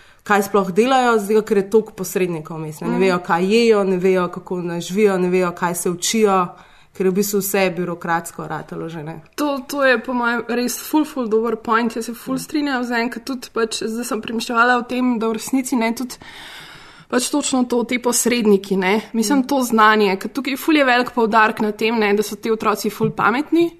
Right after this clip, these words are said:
Speaker 3: tudi zaradi tega, ker ne uporabljajo telefonov, pač ne uporabljajo in-,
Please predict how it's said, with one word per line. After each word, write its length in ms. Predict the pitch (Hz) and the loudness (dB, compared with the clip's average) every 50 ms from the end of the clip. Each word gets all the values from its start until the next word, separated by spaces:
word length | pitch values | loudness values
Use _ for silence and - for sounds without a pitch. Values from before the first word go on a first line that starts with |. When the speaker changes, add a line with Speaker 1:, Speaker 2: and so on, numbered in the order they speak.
| _ _ | _ _
Speaker 3:
tudi 200 | - - 247 226 | -10 -6 -2 0
zaradi 240 | 254 247 254 254 - | 2 2 0 0 -2
tega, 240 | - 226 226 220 214 | -2 0 0 0 0
ker 240 | 214 - 214 208 214 | -2 -4 -4 -2 0
ne 140 | 220 208 | 0 0
uporabljajo 680 | 220 214 - 220 214 214 196 202 202 202 202 196 196 196 | 0 0 0 2 4 4 4 6 6 4 4 4 2 0
telefonov, 600 | 196 202 202 196 196 - 214 208 208 202 196 196 196 196 190 190 - - | 0 0 0 0 0 0 0 0 2 2 2 2 2 2 0 -2 -4 -6
pač 260 | - 208 196 - - 226 | -6 -4 -4 -4 -2 -2
ne 80 | 214 | -2
uporabljajo 440 | 214 208 214 208 208 208 202 208 202 | -2 0 2 4 4 4 4 2 2
in-, 220 | 196 202 208 214 | 4 2 2 0